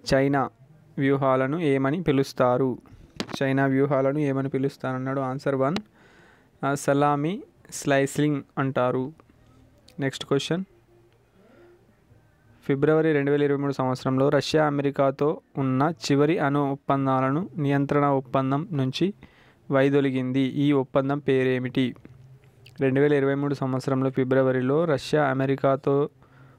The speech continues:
ఉన్న చివరి అణు ఒప్పంద, అణు ఆయుధాల నియంత్రణ ఒప్పందం నుంచి వైదొలిగిన, వైదొలిగింది. అయితే ఈ ఒప్పందం పేరు ఏం-, ఏమని అడుగుతున్నాడు. So, ఆన్సర్ ఆప్షన్ వన్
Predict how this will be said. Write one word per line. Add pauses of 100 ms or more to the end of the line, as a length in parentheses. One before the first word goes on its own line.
(140)
ఉన్న
చివరి
అణు
ఒప్పంద, (1160)
అణు
ఆయుధాల
నియంత్రణ
ఒప్పందం
నుంచి
వైదొలిగిన, (720)
వైదొలిగింది.
అయితే
ఈ
ఒప్పందం
పేరు
ఏం-,
ఏమని
అడుగుతున్నాడు. (800)
So,
ఆన్సర్
ఆప్షన్
వన్